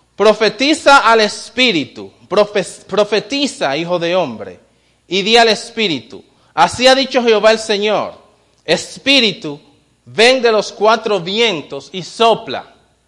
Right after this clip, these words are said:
la misma palabra, "sopla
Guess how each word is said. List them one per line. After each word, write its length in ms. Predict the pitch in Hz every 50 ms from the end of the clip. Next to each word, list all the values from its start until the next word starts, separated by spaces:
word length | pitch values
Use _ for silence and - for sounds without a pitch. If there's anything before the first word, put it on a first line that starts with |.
| _ _ _ _ _ _ _ _ _ _ _ _
la 80 | - 113
misma 380 | 131 165 196 202 196 208 202
palabra, 480 | 208 208 196 202 196 180 143 120 117 113
"sopla 640 | - - - - 240 247 226 - - 139 110 85